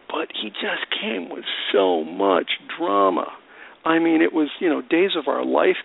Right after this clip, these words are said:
kinds of stuff every day, and, um, and I knew it. I knew it.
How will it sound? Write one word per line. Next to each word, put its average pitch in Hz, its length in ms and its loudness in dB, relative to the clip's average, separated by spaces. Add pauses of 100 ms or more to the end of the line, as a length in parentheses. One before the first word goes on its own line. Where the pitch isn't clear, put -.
kinds 123 240 -10
of 135 80 -12 (160)
stuff - 200 -4 (140)
every 156 380 -2
day, 180 280 2 (760)
and, 147 300 2 (260)
um, 143 400 0 (140)
and 165 120 4
I 175 120 2
knew 247 500 2
it. 147 200 0 (440)
I 247 260 -4
knew 294 540 0
it. 135 160 0